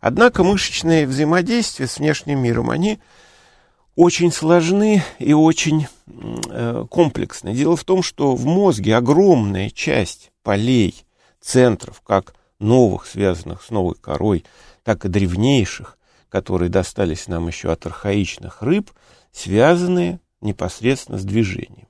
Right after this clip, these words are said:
Ну, достаточно вспомнить самый яркий отдел, который торчит и виден хорошо, большой мозжечок. Этот самый мозжечок, если взять его и творчески с ним поработать, то есть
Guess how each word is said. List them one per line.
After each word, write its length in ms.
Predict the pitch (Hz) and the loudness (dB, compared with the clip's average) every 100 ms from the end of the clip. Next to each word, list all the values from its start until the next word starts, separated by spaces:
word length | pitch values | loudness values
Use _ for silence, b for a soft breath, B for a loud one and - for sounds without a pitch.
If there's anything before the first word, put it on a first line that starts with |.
| - | -4
Ну, 140 | 170 | 0
достаточно 640 | 180 95 - 143 - - 98 | 2 0 2 0 0 -10 -10
вспомнить 480 | - 120 127 92 | -6 -4 -4 -4
самый 340 | - 107 101 90 | -4 -2 -2 -2
яркий 440 | 104 92 - - | 0 0 -2 -10
отдел, 440 | 82 92 87 69 - b b b | -8 -6 -2 -4 -4 b b b
который 360 | - 104 92 85 | -8 -4 -2 -4
торчит 580 | - 95 - - 139 - | -6 -10 -8 -6 -6 -6
и 80 | 82 | -4
виден 340 | 101 104 90 | -2 0 -2
хорошо, 480 | 85 - 73 - 127 | -6 -8 -8 -4 -4
большой 440 | 92 - - 107 | -4 -8 0 0
мозжечок. 680 | 95 101 117 131 - 67 _ _ B B B B | 2 0 -2 -4 -6 -12 _ _ B B B B
Этот 180 | - 120 | -2 0
самый 260 | - 113 107 | 2 2 2
мозжечок, 640 | 113 104 113 - 202 190 | -2 -2 -4 2 0 2
если 240 | 101 - 95 | -2 -4 -4
взять 380 | 101 135 127 | 2 2 2
его 300 | 95 95 85 - b b b | -4 -2 -4 -6 b b b
и 100 | 120 | -8
творчески 640 | 120 135 117 - - - | 0 2 2 0 -12 -12
с 160 | 85 - | -18 -14
ним 120 | 92 | -14
поработать, 640 | - 90 95 196 - - - | -4 -2 2 2 2 -4 -8
то 80 | 92 | -6
есть 320 | 87 - | -6 -10